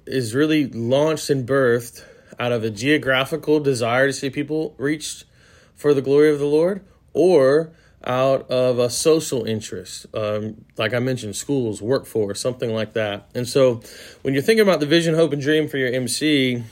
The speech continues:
I think that should be a part of what you're thinking about, of like, hey, I don't have an M C within ten miles of my house or five miles of my house, but yet there's two,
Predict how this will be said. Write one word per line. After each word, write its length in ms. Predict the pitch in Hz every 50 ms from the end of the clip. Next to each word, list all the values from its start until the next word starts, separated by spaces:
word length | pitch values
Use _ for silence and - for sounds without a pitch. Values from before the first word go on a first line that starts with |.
| - - -
I 80 | 110 120
think 180 | 160 156 123
that 180 | 139 135 135 -
should 160 | - 147 131
be 140 | 127 135 123
a 60 | 110
part 360 | - - - - 139 135 127
of 100 | 123 110
what 160 | 113 123 113 -
you're 100 | 117 107
thinking 400 | - 131 127 123 - 123 107 104
about, 280 | 98 101 98 101 101
of 160 | 101 98 101
like, 180 | 101 104 104 -
hey, 340 | - 127 131 123 107 98 - _ _ - - - - _ -
I 140 | - 139 165
don't 160 | 180 160 147
have 160 | 147 139 131
an 80 | 131 127
M 120 | 127 123
C 280 | 117 - - 147 143 135
within 300 | 123 113 120 127 113 110
ten 300 | - - - 151 139 131
miles 520 | 123 120 123 127 127 123 113 110 104 101
of 120 | 107 101 98
my 200 | 107 104 101 104
house 340 | 113 107 107 - - - 113
or 60 | -
five 340 | - - 135 135 135 123 117
miles 320 | 123 120 120 117 113 110
of 100 | 110 98
my 140 | 95 101 98
house, 480 | 107 117 117 110 110 104 98 - - _ _ - - - - _ -
but 160 | 127 123 110
yet 200 | 120 139 139 -
there's 200 | 131 120 113 -
two, 680 | - - - 160 165 165 160 156 151 147 143 147 139